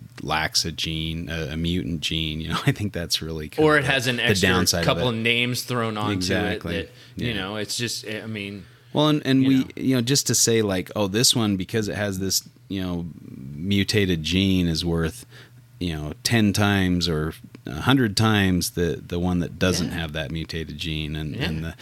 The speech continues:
Speaker 1: the, then it just gives that perception that the one without the mutated gene is garbage and just kinda byproduct, and you just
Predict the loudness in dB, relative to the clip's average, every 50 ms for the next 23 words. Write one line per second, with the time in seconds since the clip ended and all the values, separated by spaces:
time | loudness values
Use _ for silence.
0 | -18 -18 -6 0 0 0 0 0 -2 0 2 4 4 4 2 0 -2 -4 -2 0
1 | 2 2 2 2 2 2 2 0 0 -2 -2 0 2 2 2 2 0 0 0 0
2 | 0 -2 -2 -4 -4 -2 0 2 2 2 4 2 2 2 4 4 4 4 4 2
3 | 4 4 4 2 2 2 2 2 0 0 0 0 0 0 0 -2 -2 -2 0 0
4 | 0 0 0 0 0 0 0 0 -2 -2 -2 -2 -2 0 0 0 0 0 -2 -2
5 | -2 -2 0 2 2 2 0 0 -2 -2 -2 0 0 0 0 -2 -2 -4 -4 -4
6 | -4 -2 -2 -2 -2 -2 0 0 0 0 -2